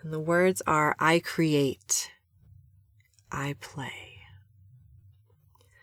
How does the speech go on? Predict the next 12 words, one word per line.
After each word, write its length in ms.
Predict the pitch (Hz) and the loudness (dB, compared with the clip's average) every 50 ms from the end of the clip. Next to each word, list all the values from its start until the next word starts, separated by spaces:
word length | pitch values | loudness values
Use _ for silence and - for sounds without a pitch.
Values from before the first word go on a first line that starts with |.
| - - - _ _ - _ - - - - - - - - - - - - - - _ _ _ _ _ _ _ _ _ - | -20 -20 -20 _ _ -20 _ -20 -20 -20 -20 -20 -20 -20 -20 -20 -20 -20 -20 -20 -20 _ _ _ _ _ _ _ _ _ 0
I 160 | 180 170 170 | 2 2 2
create, 840 | - - - 170 160 160 156 147 143 - - _ - - - - - - - - - - - - - - - - - - | 2 2 0 2 4 6 6 6 4 2 0 _ 2 2 2 2 -4 -10 -16 -20 -20 -20 -20 -20 -20 -20 -20 -18 -6 -2
I 480 | 123 127 127 135 135 139 143 139 139 - - _ | 0 2 2 2 0 -2 -4 -6 -8 -12 -20 _
play. 720 | - - - 190 196 208 208 185 156 135 123 - - - - - - _ _ _ - - - - - - - - _ _ - - - - - - - - - - - - - - - - _ _ _ - - - - - _ _ _ - | -14 -12 -4 0 0 2 2 2 0 -2 -4 -8 -12 -16 -20 -20 -20 _ _ _ -20 -20 -20 -20 -20 -20 -20 -20 _ _ -20 -20 -20 -20 -20 -20 -20 -20 -20 -20 -20 -20 -20 -20 -20 -20 _ _ _ -20 -20 -20 -20 -20 _ _ _ -20
Taking 320 | - - - - 160 156 | -20 -20 -16 -14 -10 -8
one 160 | 160 165 175 | -6 -6 -4
more 220 | 180 190 196 202 196 | -2 0 0 -2 -2
breath 320 | - 170 160 156 - - | -2 -4 -6 -6 -8 -14
here. 520 | - - 131 127 127 131 - 151 175 180 _ - - _ - _ | -14 -12 -12 -12 -12 -14 -16 -18 -18 -20 _ -20 -20 _ -20 _
That 200 | _ - - - - | _ -16 -16 -10 -8
feels 300 | 151 156 160 160 - - | -6 -6 -6 -6 -8 -10
good. 360 | - 123 127 135 156 - | -10 -12 -14 -14 -16 -20